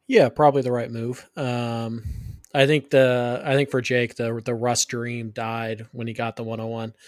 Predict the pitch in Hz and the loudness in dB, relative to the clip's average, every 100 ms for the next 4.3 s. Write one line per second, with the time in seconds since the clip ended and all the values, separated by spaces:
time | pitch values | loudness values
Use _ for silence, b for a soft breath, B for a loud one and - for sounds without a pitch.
0 | B B B 165 156 147 139 131 135 127 | B B B 6 8 8 4 2 2 2
1 | 123 123 117 117 117 107 120 120 113 113 | 0 0 -2 -2 -4 -6 -8 -6 -6 -8
2 | 120 110 110 - 123 117 - 120 113 117 | -8 -10 -10 -8 -6 -6 -8 -10 -10 -12
3 | 113 120 120 117 - - _ 135 117 117 | -10 -6 -4 -4 -8 -18 _ -8 -6 -6
4 | 113 113 | -6 -10